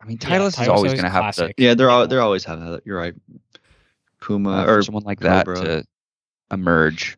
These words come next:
Speaker 2: I mean,
Speaker 1: as, like,
Speaker 2: Ping,
Speaker 1: a
Speaker 2: Ping, I don't know if Ping's gonna come out with a new driver this year. They're usually, like, every other year they come out with a driver, but Ping always has, like,
Speaker 3: Well,
Speaker 2: a steady
Speaker 3: Srixon.
Speaker 2: driver.
Speaker 1: Srixon.
Speaker 3: Isn't it Br-, Br-, Koepka is playing Srixon now? Like, who knows? They could have, like, the hot new driver just because of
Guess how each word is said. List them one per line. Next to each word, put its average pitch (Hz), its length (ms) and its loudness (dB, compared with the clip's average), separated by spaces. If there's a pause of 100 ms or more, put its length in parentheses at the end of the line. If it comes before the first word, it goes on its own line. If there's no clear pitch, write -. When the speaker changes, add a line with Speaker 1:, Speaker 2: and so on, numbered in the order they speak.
Speaker 2:
I 139 60 -4
mean, 123 80 0
Speaker 1:
as, 113 60 -2
like, 76 100 4
Speaker 2:
Ping, 131 140 0
Speaker 1:
a 67 140 -2
Speaker 2:
Ping, 123 520 2
I 117 80 -2
don't 131 120 4
know 131 60 4
if 120 140 0
Ping's 113 240 2
gonna 107 160 2
come 107 180 0
out 101 160 2
with 104 100 0
a 104 40 4
new 98 60 2
driver 98 260 4
this 95 220 -4
year. 98 120 0
They're 95 160 -4
usually, 110 420 2
like, 98 320 -2 (460)
every 104 300 4
other 101 320 2
year 95 380 -2
they - 120 -4
come 78 180 -2
out 67 200 -4
with 104 80 -8
a - 20 -10
driver, 82 340 -4
but 71 220 -8 (160)
Ping 98 280 0
always 71 260 -6
has, - 440 -10
like, - 340 -12 (460)
Speaker 3:
Well, 127 140 2
Speaker 2:
a - 40 2
steady - 360 0
Speaker 3:
Srixon. 90 80 -2
Speaker 2:
driver. 76 460 -6 (480)
Speaker 1:
Srixon. 110 280 2
Speaker 3:
Isn't 110 360 2
it 65 60 -20
Br-, 98 120 -4 (140)
Br-, - 240 -2
Koepka 113 400 2
is 110 80 -4
playing 110 260 -6
Srixon 117 440 -6
now? 131 200 0
Like, 90 220 2
who 113 120 -2
knows? 110 240 4
They 101 100 2
could 120 120 -2
have, 113 160 4
like, 95 220 0
the 85 80 -6
hot 92 200 0
new 92 120 -4
driver 87 400 -2
just - 180 -10
because - 300 -12
of 85 240 -6